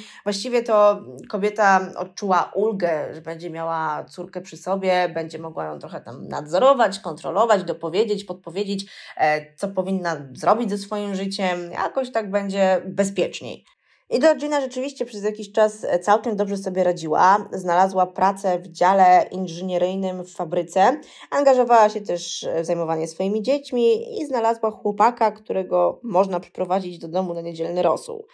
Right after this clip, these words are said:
Z czasem, e, kobieta przeprowadziła się do swojego nowego partnera, a jej życie wracało na odpowiednie tory. Przynajmniej tak to wyglądało. Znalazła jakąś stabilizację, miała pracę, była w stałym związku.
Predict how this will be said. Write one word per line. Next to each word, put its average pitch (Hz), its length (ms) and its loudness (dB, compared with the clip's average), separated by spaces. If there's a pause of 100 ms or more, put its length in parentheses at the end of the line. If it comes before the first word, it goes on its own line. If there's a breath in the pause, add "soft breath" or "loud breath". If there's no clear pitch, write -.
(340 soft breath)
Z - 80 -20
czasem, 285 480 6
e, 196 400 6
kobieta 226 340 0
przeprowadziła 202 600 2
się 196 80 -10
do 170 100 -10
swojego 175 280 -2
nowego 175 300 -2
partnera, 170 680 2 (300 loud breath)
a - 80 -6 (160)
jej 392 140 4
życie 320 580 0
wracało 254 440 2
na 190 120 -2
odpowiednie 220 500 -2
tory. 202 340 4
Przynajmniej 185 380 -10
tak 180 120 -8
to 170 120 -10
wyglądało. 196 760 4
Znalazła 180 360 -6
jakąś 170 220 -12
stabilizację, 160 640 -6
miała 160 240 -12
pracę, 214 380 -6
była 165 180 -4
w 156 40 -10
stałym 147 320 -10
związku. 208 540 4